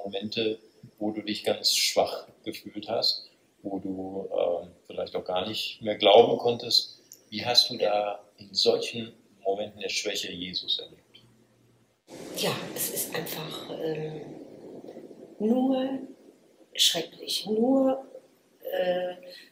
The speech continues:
Speaker 2: traurig. Gott sei Dank weiß ich schon gar nicht mehr,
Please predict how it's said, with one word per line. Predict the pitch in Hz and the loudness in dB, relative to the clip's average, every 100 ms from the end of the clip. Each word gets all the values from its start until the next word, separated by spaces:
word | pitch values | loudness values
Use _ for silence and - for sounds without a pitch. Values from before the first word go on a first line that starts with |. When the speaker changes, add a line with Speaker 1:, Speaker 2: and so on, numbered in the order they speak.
| _ | _
Speaker 2:
traurig. | - 185 208 220 196 170 - - - - - - _ _ - - | 2 4 4 2 2 2 0 -2 -6 -10 -18 -18 _ _ -20 0
Gott | 190 - | 2 6
sei | 220 | 6
Dank | 196 - | 6 2
weiß | 175 254 247 | 2 4 4
ich | - | 4
schon | 160 | 4
gar | 139 139 | 0 0
nicht | 165 - | 2 2
mehr, | 180 185 | 2 2